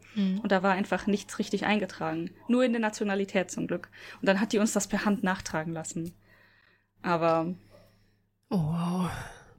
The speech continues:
Speaker 2: ich, ich war schon am Schwitzen, ganz ehrlich. <laughs>
Speaker 1: Ja. Ja, gut, also ich meine,
Speaker 2: Ja.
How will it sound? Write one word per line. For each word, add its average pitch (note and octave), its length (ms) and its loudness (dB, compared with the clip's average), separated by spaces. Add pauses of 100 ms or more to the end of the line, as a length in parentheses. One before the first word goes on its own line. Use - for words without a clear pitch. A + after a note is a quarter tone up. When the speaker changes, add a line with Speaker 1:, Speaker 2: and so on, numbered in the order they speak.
(720)
Speaker 2:
ich, - 200 -2
ich G3 180 -4
war A3 120 4
schon A3+ 140 0
am G#3+ 100 4
Schwitzen, F#3 400 -2
ganz F#3 140 -2
ehrlich. F3+ 360 0
<laughs> - 60 -2 (1000)
Speaker 1:
Ja. E3 220 0 (1200)
Ja, F3+ 280 0
gut, F#3 280 -4
also E3+ 180 2
ich - 240 -4
meine, F3+ 340 2
Speaker 2:
Ja. - 80 -6